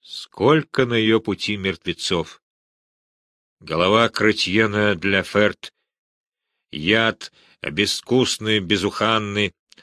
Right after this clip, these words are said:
от которого умер маркграф, её дочери с большими чёрными, лопнувшими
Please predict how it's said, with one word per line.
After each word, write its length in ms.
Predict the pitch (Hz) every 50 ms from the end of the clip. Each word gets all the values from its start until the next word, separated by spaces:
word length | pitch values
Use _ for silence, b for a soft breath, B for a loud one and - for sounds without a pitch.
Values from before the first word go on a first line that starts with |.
| b b b
от 140 | - - -
которого 360 | - 95 - 104 107 107 113
умер 360 | - - 107 101 104 104 101
маркграф, 800 | 98 101 104 98 87 80 - 90 95 98 98 95 - - - - _ _ _ _ _ _ _ _ _ _ _ _ _ _ _ _ _ _ _ _ _ _ -
её 220 | - 98 92 117
дочери 600 | 95 87 104 117 123 - - - 107 110 110 107 _ _ _ _ _ _ _ _ _ _ _ _ -
с 100 | 71 65
большими 520 | - 92 98 - - - 120 120 120 117
чёрными, 680 | - - - 110 113 113 107 110 110 107 107 107 101 - _ _ _ _ _ _ _ _ _ _ _ _ _
лопнувшими 1000 | - 73 76 87 107 117 110 - - 104 101 - - - 107 104 104 104 101 101